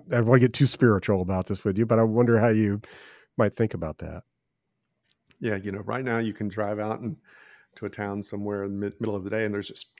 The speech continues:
Speaker 2: all this traffic everywhere, and you, I just find myself, "Why aren't these people working? What, <laughs> what are they
Speaker 1: <laughs>
Speaker 2: doing?" <laughs> It's the middle of the week, middle of the day, and the, why, why is there even traffic? Of course, I'm out there. I'm on the way to the lum-,
Speaker 1: <laughs>
Speaker 2: I'm on the way to the lumber yard or something.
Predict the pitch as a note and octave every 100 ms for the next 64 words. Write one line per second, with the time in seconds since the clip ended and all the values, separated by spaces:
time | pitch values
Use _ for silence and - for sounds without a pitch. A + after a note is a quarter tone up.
0 | - A#2+ - - - A#2 A2 - A2+ _
1 | - A2 A#2+ G#2+ A2+ G#2+ G2+ G#2 _ -
2 | - _ _ _ _ _ - F#2+ - G#2+
3 | A2 G2+ A2+ - E3+ G#3+ G3 - - G3+
4 | C3+ A#2+ C3+ - C#3 A#2 G#2 A2+ C#3 -
5 | C#3 - - C3+ D#3+ - G3+ F#3 D3+ A#2+
6 | F3 D#3+ C3 C3+ - - - A#2+ - -
7 | - - - - C3+ D#3+ D#3 B2 B2+ C#3+
8 | C3 C#3 C#3 B2+ B2+ B2+ B2 A#2 - -
9 | - B2+ C#3+ D3+ C3 C#3+ D3 C#3+ C3+ B2+
10 | B2 - - - - _ - - - A2+
11 | - A#2 G#2+ A2+ - - _ - - -
12 | A2 - - - G#2 A2 - C3 - A#2
13 | B2+ A#2 A#2 A2 G#2+ G#2+ G#2 G2+ G2+ G2+
14 | - - _